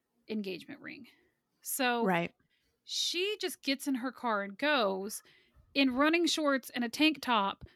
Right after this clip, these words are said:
Speaker 1: to somewhere where it's snowing and her car breaks down. <laughs>
Speaker 2: Of course. <laughs>
Speaker 1: And so she gets out and tries to move the car, and then she's freezing.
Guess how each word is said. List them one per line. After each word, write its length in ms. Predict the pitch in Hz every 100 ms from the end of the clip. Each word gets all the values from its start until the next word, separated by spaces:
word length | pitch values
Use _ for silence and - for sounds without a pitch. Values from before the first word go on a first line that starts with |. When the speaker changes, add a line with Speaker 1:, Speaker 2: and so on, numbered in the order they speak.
| _
Speaker 1:
to 100 | -
somewhere 360 | 262 311 294 302
where 180 | 262 247
it's 160 | - -
snowing 720 | 277 277 320 277 190 196 226
and 100 | 214
her 120 | 226
car 320 | - 277 254
breaks 280 | 208 208 -
down. 280 | 185 - 208
<laughs> 100 | - - _ _ _ _ _ _ _ _ _ _ _ -
Speaker 2:
Of 160 | 190
course. 520 | - 185 175 349 - - -
<laughs> 340 | - - -
Speaker 1:
And 140 | 285
so 120 | 330 311
she 160 | 359
gets 240 | 262 349 370
out 160 | 349 285
and 80 |
tries 240 | 277 285 277
to 60 | 269
move 200 | 277 254
the 40 |
car, 280 | - 247 233
and 100 | 240
then 80 | 233
she's 240 | - 214
freezing. 640 | - 330 330 240 208 214